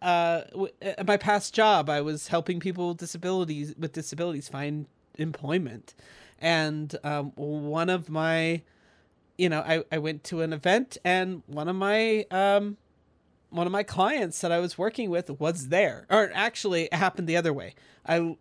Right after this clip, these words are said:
I got to know this particular furry, and then all of a sudden, they were on my caseload as my, as my client that I was trying to help them find a job. And that was kind of a little bit weird, <laughs> but, um,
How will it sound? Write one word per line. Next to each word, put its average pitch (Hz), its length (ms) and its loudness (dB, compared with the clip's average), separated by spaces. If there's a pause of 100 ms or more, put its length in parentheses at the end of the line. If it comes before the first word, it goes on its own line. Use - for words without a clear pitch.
(140)
I 143 240 2 (200)
got 214 220 4
to 190 100 -2
know 247 220 4
this 185 200 -2
particular 156 500 -4
furry, 143 420 -2 (460)
and 160 140 -2
then 180 280 2
all 214 200 8
of 196 80 -2
a 196 60 -4
sudden, 185 540 2
they 180 100 2
were 185 140 4
on 185 160 4
my 175 340 0 (180)
caseload 160 560 0
as 156 280 -2
my, 160 520 -2 (240)
as 160 200 -2
my 160 320 -6
client 208 600 -6 (300)
that 175 220 0
I 180 100 6
was 175 160 -2
trying 175 260 0
to 170 60 0
help 170 200 0
them 170 120 -4
find 170 240 0
a 156 60 -4
job. 139 260 -4 (1120)
And 135 380 -8
that 139 160 -2
was 151 160 -8
kind 170 240 -4
of 170 60 -8
a 190 60 -2
little 233 160 -2
bit 294 160 -4
weird, 269 300 0 (320)
<laughs> 262 360 0
but, 214 420 0 (600)
um, 175 480 4